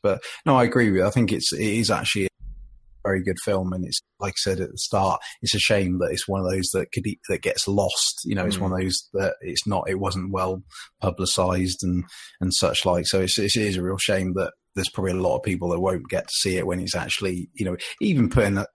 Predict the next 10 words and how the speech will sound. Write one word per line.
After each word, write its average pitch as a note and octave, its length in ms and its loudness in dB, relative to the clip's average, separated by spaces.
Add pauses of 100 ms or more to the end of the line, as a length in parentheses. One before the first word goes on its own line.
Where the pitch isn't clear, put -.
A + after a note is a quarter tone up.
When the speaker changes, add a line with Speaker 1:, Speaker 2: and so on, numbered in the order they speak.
(120)
Speaker 1:
the G2+ 80 -2
folklore, G2 800 4
you G#2 120 0
know, F#2+ 80 -2
even G2 180 0
if F#2 80 -2
you F#2+ 80 -4
don't G#2 220 0
have G#2+ 240 0
any, F#2+ 100 -2